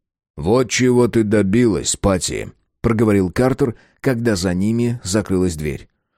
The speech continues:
«Вот что ты сотворила со своими детьми. Что дальше? Ты будешь продолжать зацикливаться на человеке, с которым едва знакома? Что конкретно он сделал? Ах да, я вспомнил. Ничего.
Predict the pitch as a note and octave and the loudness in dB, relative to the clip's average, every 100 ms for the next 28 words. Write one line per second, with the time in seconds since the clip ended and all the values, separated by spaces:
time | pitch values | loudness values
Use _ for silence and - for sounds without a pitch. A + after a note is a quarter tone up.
0 | _ E2+ B2 D#3 C#3 - B2+ G#2 B2 G#2+ | _ -2 2 2 0 0 0 2 0 2
1 | A2 F#2+ G2+ G#2+ A#2 A2+ G2+ F#2+ F#2 F2+ | 0 2 2 4 4 2 0 -4 -2 0
2 | F#2 F2+ E2 D#2+ C#2+ B1+ B1 A#1+ - _ | 0 -2 -4 -6 -8 -10 -12 -16 -20 _
3 | _ _ - - F#3 G#3+ G3+ B2 F#2 - | _ _ -14 -2 0 2 0 0 -4 -8
4 | _ _ _ _ - G#3+ G#3+ A#3+ A3 - | _ _ _ _ -2 0 4 2 2 0
5 | G3+ G#3 G3 F#3 G#3 E3 F3 - G3+ F3+ | 0 2 2 4 2 2 0 0 0 2
6 | E3+ D3 D3+ C3 B2+ A#2+ A#2+ C#3+ D3 C3+ | 2 2 0 0 2 4 4 2 2 -4
7 | - G#2 G#2 G#2+ G#2+ G#2 G#2+ G#2 G#2+ F#2 | -2 0 0 0 2 2 2 0 -2 -2
8 | D3 C#3+ F#2 _ _ _ _ - B3+ A#3+ | -2 -4 -8 _ _ _ _ -6 -2 0
9 | A3 B2+ C#3+ B2+ A2 - G2 F#2+ E2+ E2 | 2 2 2 4 2 0 -2 -2 -4 -4
10 | D2 A1 G#1 - _ _ - B2+ D3 C3 | -4 -4 -8 -12 _ _ -2 0 2 2
11 | G#2+ B2 A2 E2+ F2 A2 - - F#2 C#2+ | 2 0 2 0 0 0 -2 -6 -4 -4
12 | B1+ B1 - - _ - C#3 G3+ G#3+ - | -6 -12 -14 -16 _ -2 2 4 4 0
13 | F#3+ F#3+ C3+ E2 B1 | 2 4 4 2 -2